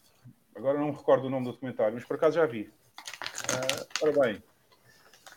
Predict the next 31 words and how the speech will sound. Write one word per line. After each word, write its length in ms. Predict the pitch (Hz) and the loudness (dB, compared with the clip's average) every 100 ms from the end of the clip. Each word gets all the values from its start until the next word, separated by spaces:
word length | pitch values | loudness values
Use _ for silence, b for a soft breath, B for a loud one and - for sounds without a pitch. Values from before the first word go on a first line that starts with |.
| b _ - | b _ 6
Portanto, 300 | 214 147 - | 6 6 -2
temos 260 | - 202 170 | 4 4 4
aqui 300 | 190 202 190 | 0 2 2
a 60 | 156 | 2
Cristina 360 | - 180 175 | 0 0 4
Lagarde 520 | 165 165 165 156 135 | 6 8 10 8 6
como 340 | - 165 147 131 | 2 6 6 4
primeira. 760 | 147 147 147 139 123 113 101 107 | 2 2 4 4 2 0 -4 -6
Vou, 400 | 123 131 123 113 | -2 -2 -2 -2
vou 100 | 117 | 0
já 140 | 123 | 0
começar 300 | - 107 120 | -2 -2 -2
a 20 | |
escrever 440 | 110 - 107 110 107 | -2 -6 0 2 2
aqui 440 | 101 110 110 113 | -2 -6 -6 -6
para 140 | 113 | -6
o 40 | 104 | -6
Telegram, 600 | 104 98 90 92 92 104 | -4 -6 -4 -4 -4 -6
para, 160 | 107 98 | -8 -6
para, 200 | 101 95 | -4 -4
para 140 | 95 | -6
as 80 | - | -14
pessoas 240 | - 101 | -14 -14
poderem 340 | - 101 95 95 | -12 -8 -8 -8
votar. 380 | - - 95 | -12 -4 -4
Vai 140 | 95 92 | -2 -6
ser 160 | - | -10
interessante 440 | 90 87 - 95 - | -16 -16 -18 -18 -18
saber 440 | - 90 90 90 - | -18 -12 -10 -10 -12
quem 120 | |
é 80 | 90 | -18